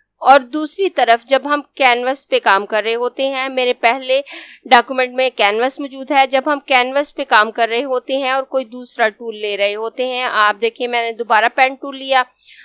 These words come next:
और अब अगर मैं अपने कीबोर्ड से वी प्रेस करूंगी मेरा मूव टूल एक्टिव हो जाता है, आप देख सकते हैं। मैं यहाँ से ब्रश टूल ले लेती हूँ, हो गया। अब अगर मैं अपने कीबोर्ड से वी प्रेस करूंगी तो मेरा मूव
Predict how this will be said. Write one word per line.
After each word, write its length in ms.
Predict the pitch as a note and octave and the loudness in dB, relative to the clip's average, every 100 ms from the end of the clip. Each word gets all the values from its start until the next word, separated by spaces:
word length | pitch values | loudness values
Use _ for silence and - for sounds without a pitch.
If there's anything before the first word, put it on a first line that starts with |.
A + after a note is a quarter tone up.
| - B3 | -4 6
और 200 | B3+ B3 - | 8 8 4
अब 200 | C4 C#4+ D#4+ | 4 4 2
अगर 400 | C4+ C#4 D#4 D4 | 2 4 4 2
मैं 280 | C4 A#3+ B3 | 2 0 2
अपने 400 | B3+ B3+ C4+ C4 | 0 0 -2 -2
कीबोर्ड 480 | C4 C4 A#3+ C4 D4 | -2 -6 0 0 0
से 240 | - A3+ | 0 0
वी 300 | A3+ A3 C#4 C#4+ | 0 -4 -4 -2
प्रेस 380 | B3+ A#3 B3 | 0 0 0
करूंगी 480 | - B3+ C#4+ A3+ A3+ - _ - | -4 -4 -4 -8 -12 -14 _ 0
मेरा 280 | B3+ C#4 C4 | 4 8 6
मूव 340 | C4 D4 D#4 C4+ - | 6 0 0 -4 -6
टूल 260 | A3 G3+ - | -4 -4 -2
एक्टिव 380 | A3+ A3+ A#3 G#3+ - | -2 -2 -6 -6 -4
हो 100 | A3+ | -2
जाता 400 | A3 F#3+ E3+ F#3+ | 0 0 2 0
है, 180 | A#3 C4+ | 4 2
आप 260 | - G#3+ A3 | 4 2 2
देख 240 | A#3+ G3+ | 0 -4
सकते 380 | - G3 - G#3+ | -4 -10 -8 -6
हैं। 180 | B3+ A3+ - _ _ _ _ _ - | -4 -6 -8 _ _ _ _ _ -4
मैं 120 | B3 | 2
यहाँ 280 | C#4 D4+ D#4 | 4 4 2
से 220 | D4 C#4+ B3+ | 2 -2 0
ब्रश 320 | C4+ D4 - | 2 2 0
टूल 160 | D4+ D4+ | -10 -2
ले 160 | D4+ | 0
लेती 340 | C#4+ C#4 C#4 C#4+ | 2 0 -2 -6
हूँ, 120 | D4 | -6
हो 320 | C#4+ _ - | -8 _ -6
गया। 140 | A#3+ A#3+ | 0 0
अब 360 | - C4+ C4+ | 4 4 6
अगर 220 | D#4+ D#4+ | 4 4
मैं 120 | D#4 C#4+ | 2 0
अपने 240 | C#4+ C4+ | 0 -2
कीबोर्ड 400 | C4+ B3+ C4 C4+ | -2 -6 -2 -2
से 160 | - A#3 | -2 -4
वी 200 | B3 C#4 | -4 -6
प्रेस 300 | C4+ C4+ - | 0 0 0
करूंगी 400 | B3+ C4 A#3 A#3+ | -6 -6 -10 -6
तो 140 | C4 | -4
मेरा 240 | B3 A#3+ A#3 | -2 -2 -2
मूव 240 | A3+ | -4